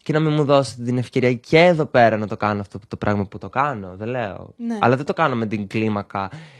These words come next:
Speaker 1: και με τα λεφτά που όντως θα μου άρμοζαν να το κάνω αυτό το πράγμα. Και έχω φάει πολύ hate γι' αυτό.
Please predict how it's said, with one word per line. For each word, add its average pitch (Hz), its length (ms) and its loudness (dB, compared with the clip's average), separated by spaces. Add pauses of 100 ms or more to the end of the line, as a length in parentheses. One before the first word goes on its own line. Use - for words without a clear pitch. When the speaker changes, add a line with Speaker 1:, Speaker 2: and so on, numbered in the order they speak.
(140)
Speaker 1:
και 123 360 0
με 123 120 -4
τα 120 140 -4
λεφτά 113 280 -6
που - 120 -6
όντως 107 200 -2
θα 110 100 -8
μου 107 140 -4
άρμοζαν 98 520 -8
να 98 80 -12
το 104 100 -16
κάνω 92 260 -10
αυτό 92 180 -16
το 92 60 -14
πράγμα. 92 520 -12 (960)
Και 202 800 6
έχω 208 220 2
φάει 208 200 0
πολύ 180 320 -2
hate 139 220 0
γι' 101 100 -14
αυτό. 92 380 -12